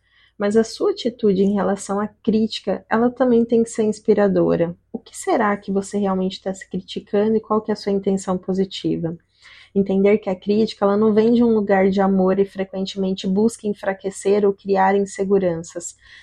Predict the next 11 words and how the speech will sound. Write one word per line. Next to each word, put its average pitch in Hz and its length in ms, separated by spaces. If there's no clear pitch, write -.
mas 233 220
é 247 80
uma 269 160
perspectiva 262 840
valiosa 240 680
de 208 120
entender 233 680
se - 180
você 269 260
está 254 240
seguro 240 600